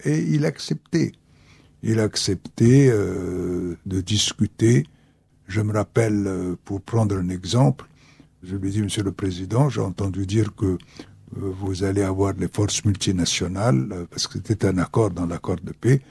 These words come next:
qui serait au Sinaï, et qui seraient des forces, euh, américaines avec un général ou, de Fidji. »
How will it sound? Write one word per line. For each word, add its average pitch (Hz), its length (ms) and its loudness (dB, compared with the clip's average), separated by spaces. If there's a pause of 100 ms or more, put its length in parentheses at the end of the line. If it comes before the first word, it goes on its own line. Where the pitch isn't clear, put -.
(200)
qui 113 140 -2
serait 110 340 2
au 92 100 2
Sinaï, 104 800 2 (480)
et 107 100 -2
qui 120 220 -2
seraient 139 420 2
des 131 200 0
forces, 139 580 -2 (200)
euh, 98 400 -4 (200)
américaines 123 800 2 (400)
avec 113 340 -2
un 110 80 0
général 117 680 0
ou, 95 580 -8
de 98 100 -2
Fidji. » 98 500 0